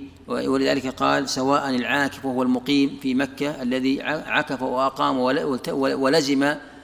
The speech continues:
المسجد الحرام، أو الذي جاء وهو الباد الذي جاء من، من، من، من، يعني من الآفاق. قال: "سواء"، كلهم ع-، سواء لا يمنعون من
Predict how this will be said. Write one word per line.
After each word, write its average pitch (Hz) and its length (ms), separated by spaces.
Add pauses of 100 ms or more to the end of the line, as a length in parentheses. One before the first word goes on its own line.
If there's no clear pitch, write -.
(160)
المسجد 139 320
الحرام، 170 440 (360)
أو 165 180
الذي 139 320
جاء 135 540
وهو 127 220
الباد 123 360 (140)
الذي 123 260
جاء 127 440
من، 127 360 (360)
من، 131 240
من، 120 320
من، 123 140
يعني 117 360
من 127 120
الآفاق. 123 440 (1040)
قال: 147 240
"سواء"، 147 400
كلهم 156 460
ع-، 147 220
سواء 156 480
لا 147 220
يمنعون 143 520
من 151 240